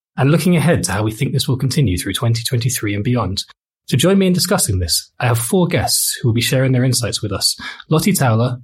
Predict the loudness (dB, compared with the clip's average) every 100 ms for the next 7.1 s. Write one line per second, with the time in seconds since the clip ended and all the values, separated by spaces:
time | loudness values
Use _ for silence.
0 | -10 0 0 2 0 -2 -6 -14 _ _
1 | 2 4 2 2 2 2 0 -6 -18 -4
2 | 0 2 2 0 0 -4 -4 -6 -4 -6
3 | -8 _ _ _ _ _ _ _ _ -2
4 | 0 2 2 2 2 0 0 2 2 2
5 | 0 0 -2 -6 -2 0 0 0 0 0
6 | 0 -2 -2 -2 -2 -4 -4 -4 -4 -6
7 | -8